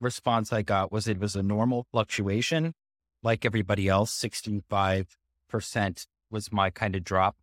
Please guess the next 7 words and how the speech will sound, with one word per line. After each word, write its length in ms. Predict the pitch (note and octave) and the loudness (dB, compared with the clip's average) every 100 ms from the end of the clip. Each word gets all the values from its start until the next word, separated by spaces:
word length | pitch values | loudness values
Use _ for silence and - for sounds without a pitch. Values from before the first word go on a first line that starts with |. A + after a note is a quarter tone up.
| _ | _
starting 420 | - - G#2 G2+ | -8 2 2 4
November 380 | G2+ G2 G2+ G#2 | 2 2 -2 -2
sixteenth. 580 | - G#2+ - - C3+ D3 _ _ _ _ _ _ | -6 -8 -8 -8 -6 -6 _ _ _ _ _ _
Then 220 | C#3+ D3+ | 4 4
it 100 | C#3 A#2 | 2 0
went 340 | A#2 A#2 A2 - - | 0 0 -2 -6 -2
to 360 | A#2 G#2 G#2 | 0 0 -2